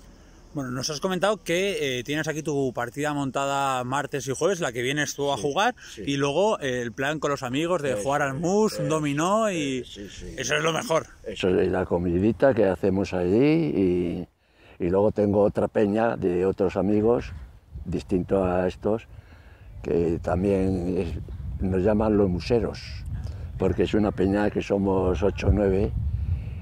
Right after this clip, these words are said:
Speaker 2: y nos, nos titulamos los museros, tenemos unas camisetas con el nombre atrás, ¿eh? Y luego pues viajamos también,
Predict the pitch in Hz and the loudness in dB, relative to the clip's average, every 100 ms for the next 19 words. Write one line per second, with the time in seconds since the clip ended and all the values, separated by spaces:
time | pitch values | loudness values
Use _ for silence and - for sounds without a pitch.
0 | - - 95 92 87 85 82 82 80 - | -8 0 2 4 2 2 0 -2 -4 -6
1 | - - - - - - - 92 87 82 | -8 -14 -14 -12 -12 -10 -4 0 0 -2
2 | 82 82 - - - - 80 85 - - | -4 -4 -6 -6 -6 -4 -6 -6 -6 -8
3 | - 98 95 90 85 82 90 98 117 98 | -8 -2 0 0 -2 -2 2 2 2 0
4 | - - - 90 87 80 113 104 90 - | -6 -16 -6 -2 -2 0 2 2 0 -4
5 | - - 92 95 78 95 82 98 92 113 | -8 -4 -2 -2 -2 -4 -2 -2 0 0
6 | 104 104 - 95 85 95 98 95 98 107 | 0 -2 0 0 0 -2 0 0 0 2
7 | 110 131 - - - - - - - - | 2 2 -4 -12 -12 -12 -14 -16 -18 -20
8 | - 92 117 - - - 90 98 104 110 | -6 -4 -2 -6 -14 -4 0 4 4 4
9 | 123 90 - - _ _ - 92 85 107 | 0 0 -6 -16 _ _ -4 -2 0 2
10 | 104 104 - 87 101 113 104 104 101 | 2 2 -2 -4 0 2 2 0 -2